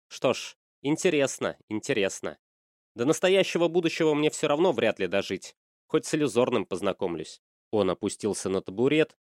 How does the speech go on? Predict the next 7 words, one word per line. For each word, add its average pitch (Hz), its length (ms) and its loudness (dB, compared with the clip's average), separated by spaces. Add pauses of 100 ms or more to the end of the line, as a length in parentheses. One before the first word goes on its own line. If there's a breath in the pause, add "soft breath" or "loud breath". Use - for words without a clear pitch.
(100)
и - 100 -12
поморщился. 95 840 -2 (260)
"Чертовски - 680 0
неудобный. 92 680 2 (520)
Кажется, 120 440 0
это 117 160 2
нарочно. 117 560 4